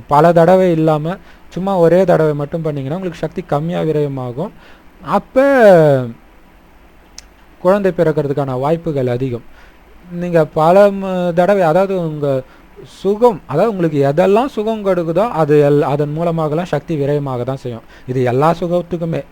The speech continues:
காமத்துக்கு மட்டும் இல்ல. காமம் தான் உச்சகட்டமான சுகம், அதனால சக்தி அதிகமா விரயமாகுது. அதனால சுகத்தின் மீது உங்-, இருக்கிற உங்க கவனத்தை ஃபுல்லா குறைச்சிட்டு, உங்களுக்கு குழந்தை வேணும், அதுதானே கவலை, சுகம் வேணுன்றது கவலை இல்ல தானே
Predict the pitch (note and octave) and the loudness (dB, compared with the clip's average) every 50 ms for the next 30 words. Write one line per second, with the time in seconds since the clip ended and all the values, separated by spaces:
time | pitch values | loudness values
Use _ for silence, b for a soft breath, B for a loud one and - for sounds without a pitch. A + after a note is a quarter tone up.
0 | - - - C#3 D#3 E3+ E3+ E3+ D3+ D3 D3 C#3 D#3 C#3 B2 A#2+ - B B B | -12 -6 -4 -4 -4 -4 -4 -6 -8 -8 -8 -8 -6 -6 -6 -6 -8 B B B
1 | B B2+ B2+ D3 E3 F3+ F#3 F#3+ G3+ A3+ G#3+ F#3 E3+ - A3 G3+ G#3+ G3+ G3+ - | B -8 -6 -4 -4 -4 -4 -4 -2 -2 -2 -2 -4 -4 -2 0 0 0 -2 -2
2 | G3+ G3+ G3+ G3+ G3+ F#3+ - F3 F3+ A3+ A#3 F#3 D#3 D#3+ E3+ F3 F3+ F#3+ G#3 C4 | -4 -4 -4 -4 -6 -6 -6 -6 -6 -6 -4 -2 0 0 0 2 2 2 2 0
3 | C4 - - - E3 D#3 - - G#3 G3 B2+ C3 C3 D3+ D#3 D#3 D#3 D#3 C#3 C3 | -2 -6 -8 -8 -6 -6 -6 -6 -4 -2 -2 -2 -2 -4 -6 -6 -6 -6 -6 -6
4 | B2 B2 A#2+ A#2+ A2+ A2+ A2 G#2+ A2 - - B B B B B B D3 C#3+ D3+ | -6 -6 -6 -8 -8 -10 -10 -12 -14 -16 -20 B B B B B B -8 -4 -2
5 | D#3 E3 F#3+ A3+ B3 C4 - b b b b - - - - F3+ F#3+ G3+ A3 B3+ | -2 0 0 0 -2 -4 -6 b b b b -20 -20 -12 -8 -6 -6 -2 0 0
6 | C4 - - - - - - - - - - - A#3 A3 A3 G#3+ G#3 G#3 G3+ G3 | 0 0 -2 -14 -20 -20 -20 -20 -20 -20 -8 0 2 4 4 4 2 0 -4 -6
7 | G3 F#3+ F#3+ F#3 F#3 F#3 F3+ F3+ F3+ F3 E3+ E3 E3 D#3+ E3+ E3+ E3 E3+ F3 E3 | -8 -8 -6 -6 -4 -4 -2 -2 0 -2 -2 -2 -4 -6 -6 -4 -2 -2 -2 -2
8 | E3+ E3+ D#3+ D#3 D3+ D3 D3 C#3+ C3+ C3+ C#3+ C#3 D3+ E3+ F3 F3 E3 E3+ - - | -2 -2 -2 -2 -4 -4 -6 -6 -4 -2 -2 -2 -2 -4 -4 -6 -8 -10 -10 -6
9 | - D#3 E3 F#3 A3 - - - - - - - - - - - - - - - | -4 -2 -2 -2 -2 -6 -10 -20 -20 -20 -20 -20 -20 -20 -20 -20 -20 -20 -20 -20
10 | - - - - E3 G3+ A3 A3 A3 A3 - - F#3 E3+ E3 E3+ E3+ E3 A3+ C#4 | -20 -20 -16 -12 -8 -4 -2 0 0 0 0 0 -2 -2 -2 -6 -8 -8 -8 -8
11 | D#4 D#4 - - - B2+ B2 B2+ D3+ F#3 A3 C4+ D4 - D4+ - - D#3+ D#3 D#3+ | -8 -10 -14 -20 -20 -20 -16 -14 -12 -10 -10 -10 -10 -12 -12 -8 -4 -2 0 0
12 | G#3 A#3+ B3+ B3 A#3 A3 G#3+ G#3+ G3 G3+ E3 C3+ C#3 F3 F#3 G#3 - A#3 A3+ - | 0 0 0 0 0 0 -2 -2 -4 -6 -4 -4 -4 -2 -2 -2 -2 -4 -4 -2
13 | F#3+ E3+ E3+ E3 D#3+ D#3+ E3 - - D3+ E3 G#3 G#3+ G3+ G3+ F#3+ F#3+ F#3 F3 F3 | -2 0 0 0 0 -2 -4 -6 -6 -6 -4 -4 -4 -4 -4 -6 -6 -6 -4 -4
14 | E3+ D#3 D3+ D3 - D#3 D3+ D#3 D#3 D3+ D3 D3 D3+ D#3+ E3+ E3+ E3 E3 D3 C3+ | -4 -2 -4 -4 -4 -2 -2 -2 -2 -2 -2 -2 -2 -2 -2 -2 -2 -4 -6 -6
15 | B2+ B2+ C#3+ | -6 -6 -6